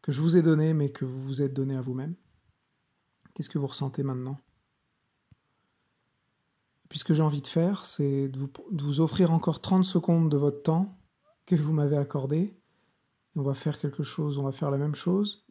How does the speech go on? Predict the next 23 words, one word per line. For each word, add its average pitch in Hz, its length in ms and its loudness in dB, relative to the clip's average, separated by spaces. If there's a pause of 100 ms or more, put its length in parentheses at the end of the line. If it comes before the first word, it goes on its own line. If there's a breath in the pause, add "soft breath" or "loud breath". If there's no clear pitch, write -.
mais 139 60 -8
cette 143 240 -6
fois-ci, 156 320 -4
donc, 143 180 -4
vous 131 140 -10
vous 127 60 -12
focalisez 139 580 -4
trente 165 220 -2
secondes 147 320 -4
sur - 140 -8
votre 131 260 -6
respiration, 143 680 -6 (540 soft breath)
mais 139 100 -4
en 131 60 -6
fermant 151 380 0
les 139 240 0
yeux 180 200 0
et 175 40 2
en 139 120 -2
étant 139 260 -6
attentive 151 560 -4
au-, 127 400 -6
attentive 139 680 -8